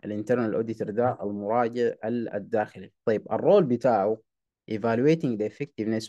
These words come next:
of an organization's internal control. أنت كمراجع داخلي سمعت من internal control بالرقابة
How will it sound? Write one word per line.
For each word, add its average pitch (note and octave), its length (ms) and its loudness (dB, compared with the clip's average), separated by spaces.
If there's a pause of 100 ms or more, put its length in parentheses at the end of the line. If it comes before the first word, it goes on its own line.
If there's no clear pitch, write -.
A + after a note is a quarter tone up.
of G#2 140 -8
an G#2 140 -2
organization's G#2 880 -4
internal A#2+ 560 0 (120)
control. F#2+ 380 -4 (400)
أنت B2+ 200 0
كمراجع G#2+ 520 2
داخلي A2 420 -2
سمعت G#2+ 300 -6
من G2+ 220 -4
internal G#2 320 -2
control G2+ 560 -2
بالرقابة A#2 760 -2